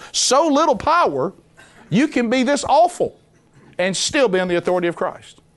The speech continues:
Well, see, I couldn't sell that. Then I came under conviction. That's a great point. Now, I didn't know much about Scripture, but even I knew that that didn't work. Job said, "What about his eyes?" Are y'all ready to make a covenant with your eyes?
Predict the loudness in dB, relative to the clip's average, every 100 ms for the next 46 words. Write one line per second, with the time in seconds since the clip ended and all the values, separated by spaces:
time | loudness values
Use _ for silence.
0 | _ _ _ _ _ -8 -8 -6 -8 -8
1 | -8 -8 -8 -12 -12 -10 -10 -10 _ _
2 | _ _ _ _ _ _ _ _ _ _
3 | -4 -4 -4 -6 -4 -4 -4 -6 -10 -20
4 | _ -10 -10 -8 -8 -6 -4 -6 -8 -20
5 | _ _ _ _ _ -20 -4 -2 0 0
6 | -2 -2 -4 -6 -4 -4 -4 -2 -4 -6
7 | -10 -4 -4 -2 -2 0 0 -2 -2 -2
8 | -2 -2 -6 -4 -4 -4 -10 -18 -4 0
9 | 2 2 0 0 2 0 0 0 0 0
10 | 0 -2 -6 -14 _ _ _ _ _ _
11 | _ _ -14 -4 -2 0 0 -2 -6 -4
12 | -4 -4 -4 -2 -2 -4 -10 -20